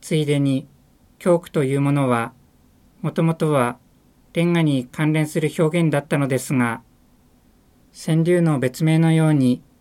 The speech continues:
使用されるようになったものです。定義をすれば、川柳と教区の違いも定義できるのかもしれませんが、私たちの創作にとっては、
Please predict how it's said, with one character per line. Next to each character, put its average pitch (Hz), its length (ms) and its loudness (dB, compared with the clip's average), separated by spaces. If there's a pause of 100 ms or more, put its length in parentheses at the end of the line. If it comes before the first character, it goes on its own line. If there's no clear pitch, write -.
(160)
使 - 200 -4
用 156 140 2
さ 156 160 -4
れ 156 80 0
る 165 100 -2
よ 170 140 2
う 170 40 2
に 156 140 2
な 143 120 0
っ 143 60 -8
た 143 160 -2
も 127 120 0
の 127 100 0
で 120 160 -2
す。 - 540 -18 (1600)
定 170 200 2
義 175 140 2
を 135 80 -2
す - 160 -12
れ 143 120 0
ば、 120 260 -2 (480)
川 160 260 0
柳 165 180 2
と 143 160 -2
教 165 240 0
区 165 120 -4
の 156 140 0
違 147 320 -2
い 143 60 0
も 139 260 -2 (480)
定 175 160 2
義 156 180 -2
で 127 120 -2
き 151 100 -4
る 165 80 0
の 170 140 2
か 165 100 -4
も 139 160 0
し 123 140 -8
れ 139 80 -2
ま 139 100 -2
せ 156 160 -4
ん 143 140 0
が、 120 260 -2 (960)
私 160 280 -4
た 185 120 -4
ち - 100 -8
の 156 140 0
創 151 180 -4
作 156 220 -4
に 156 160 2
と 160 100 0
っ 156 60 -6
て 151 160 -2
は、 123 260 -2